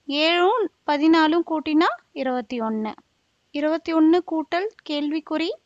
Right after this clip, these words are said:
அதன் கீழ் ஆறு equal to நாலு. இப்ப இருபத்தி ஒண்ணு கூட்டல் கேள்விக்குறியை மட்டும் இந்த பக்கம் வச்சுக்கிட்டு, இந்த ஆறை சமக்குறிக்கு வலது பக்கம் எடுத்துட்டு போய்,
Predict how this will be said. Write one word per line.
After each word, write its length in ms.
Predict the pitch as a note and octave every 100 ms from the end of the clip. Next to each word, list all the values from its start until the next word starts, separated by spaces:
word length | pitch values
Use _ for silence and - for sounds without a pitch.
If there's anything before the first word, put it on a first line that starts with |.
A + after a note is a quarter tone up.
| _ _ _ _
அதன் 420 | B3 B3+ C#4+ D4
கீழ் 340 | - E4 F#4 D5+ - _ _ _
ஆறு 440 | - B3 A#3 A3 G#3 _ _ _ _ _ _ _ _ _ -
equal 460 | C#4 C#4 - C4+ B3
to 80 | - A4 F5 _ _ _
நாலு. 540 | A#3 A3+ G#3 G3+ G#3 _ _ _ _ _ _
இப்ப 440 | C4+ - A#3+ C4+ - _ _ _
இருபத்தி 460 | D4 E4 G#4+ -
ஒண்ணு 220 | G4 F#4 A4+
கூட்டல் 340 | F4+ D#4+ F#4+ G4+ -
கேள்விக்குறியை 520 | D4+ E4 E4 E4 D#4+
மட்டும் 400 | D4+ D4 - A#4
இந்த 220 | F4 C#4
பக்கம் 280 | C4 - C4
வச்சுக்கிட்டு, 600 | A#3+ - - A#3 A#3+ F4 - _ _ _
இந்த 220 | C#4 C4
ஆறை 520 | A3+ A#3 D4+ F#4 B3 G#4 - _ _ _
சமக்குறிக்கு 600 | D4 D#4 A4+ G#4 E4+ -
வலது 340 | C4 B3 D4+ D#4
பக்கம் 280 | D4 -
எடுத்துட்டு 460 | A#3 A#3+ - A#3+ -
போய், 420 | A3+ A3+ A#3+ G#4